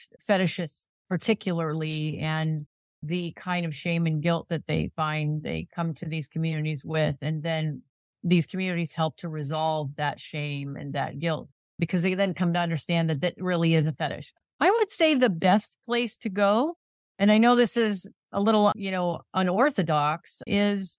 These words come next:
to organizations like tashra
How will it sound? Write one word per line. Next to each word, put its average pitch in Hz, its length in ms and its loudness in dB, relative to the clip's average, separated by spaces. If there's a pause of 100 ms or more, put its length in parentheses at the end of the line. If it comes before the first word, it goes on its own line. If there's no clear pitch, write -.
(140)
to 226 560 0 (120)
organizations 208 840 2
like 214 240 0
tashra 247 520 -6